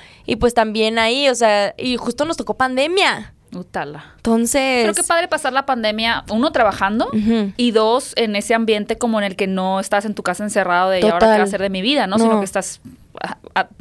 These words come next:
Speaker 2: creando arte, ¿no?
Speaker 1: Claro.
Speaker 2: Creando cosas.
Speaker 1: Estuvo bien
Speaker 2: Estuvo
Speaker 1: padre.
Speaker 2: súper bien.
Speaker 1: Sí, aunque era bien raro, ¿eh? Porque aparte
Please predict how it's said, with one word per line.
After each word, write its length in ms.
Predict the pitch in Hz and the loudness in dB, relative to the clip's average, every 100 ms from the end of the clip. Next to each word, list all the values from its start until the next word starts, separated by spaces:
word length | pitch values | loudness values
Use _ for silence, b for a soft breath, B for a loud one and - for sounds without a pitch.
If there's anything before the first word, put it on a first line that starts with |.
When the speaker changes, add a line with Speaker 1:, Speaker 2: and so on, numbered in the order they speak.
| - - | -14 -4
Speaker 2:
creando 480 | 208 196 269 208 175 | 0 0 0 0 2
arte, 300 | 175 - 220 | 0 -2 0
¿no? 60 | 214 | 2
Speaker 1:
Claro. 300 | 233 302 330 | 2 2 2
Speaker 2:
Creando 300 | 247 196 160 | 2 2 -2
cosas. 500 | 185 - - - - | -6 -10 -12 -14 -14
Speaker 1:
Estuvo 280 | - 262 269 | -2 2 2
bien 160 | 277 277 | 2 -2
Speaker 2:
Estuvo 140 | 262 | 2
Speaker 1:
padre. 140 | 254 233 196 | 2 0 -6
Speaker 2:
súper 60 | |
bien. 240 | 196 - 196 | -8 -12 -10
Speaker 1:
Sí, 280 | - 233 208 - | -4 -2 -2 -2
aunque 240 | 254 262 | 0 2
era 120 | 330 | 2
bien 220 | 403 370 | 2 -2
raro, 420 | 339 294 269 233 214 | 2 2 4 2 2
¿eh? 80 | |
Porque 220 | 240 277 262 | 0 0 2
aparte 260 | 262 - | 0 0